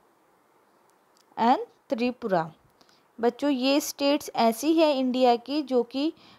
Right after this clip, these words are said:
बांग्लादेश की border line को touch करती हैं।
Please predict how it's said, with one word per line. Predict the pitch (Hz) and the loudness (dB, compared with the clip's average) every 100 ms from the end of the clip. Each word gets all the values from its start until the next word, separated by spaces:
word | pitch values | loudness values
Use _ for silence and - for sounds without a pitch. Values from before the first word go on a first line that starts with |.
| - | -4
बांग्लादेश | 233 240 226 233 226 240 233 | 4 4 6 2 4 0 -2
की | - 381 | 0 0
border | 294 233 202 214 | 4 4 4 0
line | 220 214 214 | 2 0 -2
को | 415 | -4
touch | 480 320 285 - - | 0 0 0 -4 -4
करती | 208 180 - 311 480 - | -4 -4 -4 -2 -2 -2
हैं। | 294 233 | 0 2